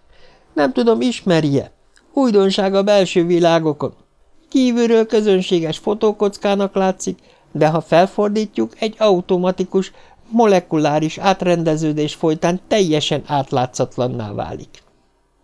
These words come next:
Mókás ötlet.” Nyomban fel is fordította a kockát, melynek homályos belseje egy pillanatra megremegett, majd mintha a szél hajtaná a gomolygó, sötét ködöt,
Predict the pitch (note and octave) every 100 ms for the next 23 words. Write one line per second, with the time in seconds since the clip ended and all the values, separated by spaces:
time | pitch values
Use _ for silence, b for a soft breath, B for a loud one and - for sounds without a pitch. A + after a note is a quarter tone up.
0 | _ - A3 G3 F3+ E3 E3 D#3+ D#3+ D#3+
1 | - _ _ _ _ _ _ _ _ _
2 | b b b b b A3 C4 F#3+ G3 G3
3 | C3 A2+ A2 - A2+ G#2+ G#2+ A#2 - A2+
4 | - A#2 - B2 A#2 - b b E3 E3
5 | E3+ - A3+ C#3+ B2 A#2+ A2+ C3 C#3 C3
6 | C#3 C#3+ C#3 - - C3 A2+ A2 G#2 G#2+
7 | G2+ B2 C3+ C3+ C3+ C3+ C3 - - F#3+
8 | F#3+ F#3 G3 F3+ G#3+ F3+ C3 B2+ A#2+ A#2+
9 | A2+ G#2+ A2 C3+ C3 B2+ A#2+ B2 A#2 -
10 | A2 A2 G#2 - A#2+ C3 B2+